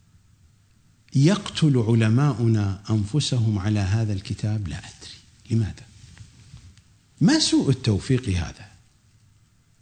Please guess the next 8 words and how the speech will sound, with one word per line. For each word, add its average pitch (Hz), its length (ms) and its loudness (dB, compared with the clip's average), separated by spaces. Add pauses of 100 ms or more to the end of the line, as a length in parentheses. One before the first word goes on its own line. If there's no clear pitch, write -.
(800)
أين 285 300 6
تسديد 165 440 4
الإمام 131 480 4
الحجة 113 520 0
إذن 104 380 0 (520)
لهؤلاء 117 680 2
العلماء 110 1080 2
والمراجع؟ 104 720 0